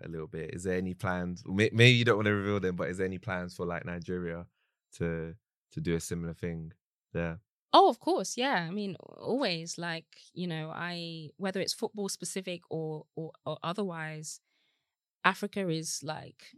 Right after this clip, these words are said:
Speaker 2: you know, a big part of a lot of what I think about. As I said, you know, I'm <laughs> passionate about really changing the perception of Africa, or doing my bit to change the perception of Africa in every way, like business,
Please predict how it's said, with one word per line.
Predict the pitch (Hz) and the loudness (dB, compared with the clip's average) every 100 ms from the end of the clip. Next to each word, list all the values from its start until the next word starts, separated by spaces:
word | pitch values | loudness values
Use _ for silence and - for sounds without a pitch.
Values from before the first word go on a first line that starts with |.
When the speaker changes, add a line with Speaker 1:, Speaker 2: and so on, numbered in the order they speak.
| _ - | _ -4
Speaker 2:
you | 151 | -4
know, | 151 151 - | -4 -8 -12
a | 160 | -10
big | 165 170 | -12 -6
part | 180 156 104 | 0 0 0
of | 151 170 - _ _ _ - | -8 -14 -20 _ _ _ -6
a | 165 | -2
lot | 160 - | -2 -4
of | - | -8
what | - - | -10 -10
I | |
think | - 160 160 | -10 -10 -10
about. | 175 170 190 - - | -6 -6 -6 -10 -4
As | - 175 | -2 -2
I | 165 | -2
said, | - 180 160 | -4 -6 -6
you | 165 | -8
know, | 165 | -8
I'm | 160 | -10
<laughs> | 165 240 | 0 4
passionate | - - 240 - | 8 8 6 2
about | - 170 175 165 - _ _ _ _ _ _ _ _ - | 0 -2 0 -4 -8 _ _ _ _ _ _ _ _ 2
really | 175 208 196 | 8 8 6
changing | 180 202 185 190 180 | 4 2 2 -2 -6
the | |
perception | 170 165 - - 175 165 | -6 -6 -4 -2 -2 -4
of | 170 | -4
Africa, | 160 - 165 - 156 165 | -6 -8 -12 -8 -8 -8
or | 160 | -8
doing | 170 180 175 | -4 -4 -2
my | 156 - | -4 -4
bit | 180 180 - | -2 0 -2
to | - | -6
change | 175 165 | -6 -6
the | 156 | -8
perception | - 175 - 165 | -10 -10 -10 -12
of | - | -10
Africa | 156 170 - | -12 -12 -8
in | 156 156 | -8 -8
every | 165 175 160 | -12 -10 -10
way, | 160 165 175 156 | -8 -6 -6 -8
like | 156 147 - | -10 -12 -8
business, | 165 175 165 165 - - | -6 -6 -6 -8 -10 -12